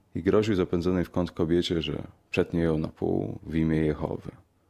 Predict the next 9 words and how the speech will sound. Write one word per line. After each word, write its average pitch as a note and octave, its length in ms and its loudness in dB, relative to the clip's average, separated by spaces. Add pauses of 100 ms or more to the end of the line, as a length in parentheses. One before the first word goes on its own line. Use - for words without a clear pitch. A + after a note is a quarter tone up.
(580)
Wątpliwym F#2 640 2
było, - 540 -2
czy - 260 -8
byłby D#2 340 0
w - 80 -8
stanie D#2+ 380 0
spełnić C#2 360 -6
swoją D2+ 280 -4
groźbę. - 460 -4